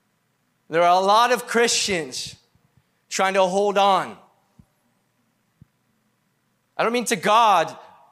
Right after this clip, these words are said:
to that framework. A lot of people are trying to hold on to what they've known of him, and they're scrambling, and it does not look pretty, and it does not look good.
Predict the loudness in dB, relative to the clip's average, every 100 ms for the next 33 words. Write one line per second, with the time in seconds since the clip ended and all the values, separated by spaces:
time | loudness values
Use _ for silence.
0 | _ -8 -4 -4 -4 -2 0 0 -2 -6
1 | -10 -20 _ _ _ _ _ -10 -2 2
2 | 0 -2 -2 -2 0 0 0 0 -2 -4
3 | -2 0 0 0 -4 -10 -8 -8 -4 -6
4 | -6 -4 -2 -2 -4 -2 -2 -4 -4 -2
5 | -4 -10 -20 -8 -6 -2 -4 -4 -2 -2
6 | -2 -2 -4 -4 -6 -4 -2 -2 -2 -2
7 | -4 -6 -6 -6 -6 -16 _ _ _ _
8 | _ _ _ -6 -4 -2 -2 -2 -2 -4
9 | -2 -4 -6 -4 -4 -4